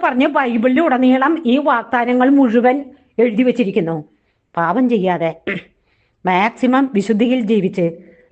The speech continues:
ദൈവത്തെ മഹത്വപ്പെടുത്തുക, ധാരാളം ജപമാല ചൊല്ലുക, എത്രത്തോളം ബൈബിൾ ഹൃദിസ്ഥമാക്കാമോ.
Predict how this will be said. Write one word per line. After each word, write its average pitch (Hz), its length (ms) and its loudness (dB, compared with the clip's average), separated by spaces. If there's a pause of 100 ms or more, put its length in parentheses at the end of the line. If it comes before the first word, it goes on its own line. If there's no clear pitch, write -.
ദൈവത്തെ 208 380 0
മഹത്വപ്പെടുത്തുക, 175 760 -4 (1800)
ധാരാളം 220 680 0
ജപമാല 190 540 0
ചൊല്ലുക, 175 460 -4 (920)
എത്രത്തോളം 269 640 0
ബൈബിൾ 220 560 0
ഹൃദിസ്ഥമാക്കാമോ. 208 1080 -2